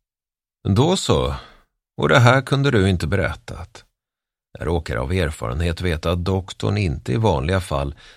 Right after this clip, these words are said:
tillåter någon att medverka på obduktioner. Och jag vet inte riktigt vad det skulle ge oss att stå här och vänta. Mister Jackson, ta en promenad, lite frukost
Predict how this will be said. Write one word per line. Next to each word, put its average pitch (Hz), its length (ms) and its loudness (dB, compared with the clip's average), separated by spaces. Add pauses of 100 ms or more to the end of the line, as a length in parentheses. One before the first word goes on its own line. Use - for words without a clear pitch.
(100)
tillåter 104 840 0
någon 80 260 -2
att 76 140 -6
medverka 82 760 0
på 78 180 -2
obduktioner. 80 840 -6 (680)
Och 95 80 2
jag 156 140 6
vet 127 380 0
inte - 200 -4
riktigt 71 280 -6
vad 92 260 2
det 98 80 0
skulle 92 260 -2
ge 92 360 0
oss 80 260 -4
att 95 120 -4
stå 90 320 -2
här 82 160 2
och 82 160 -2
vänta. 78 720 -4 (800)
Mister 117 400 4
Jackson, 104 440 2 (480)
ta 98 260 2
en 80 80 -2
promenad, 60 640 -6 (120)
lite 117 280 0
frukost - 760 -6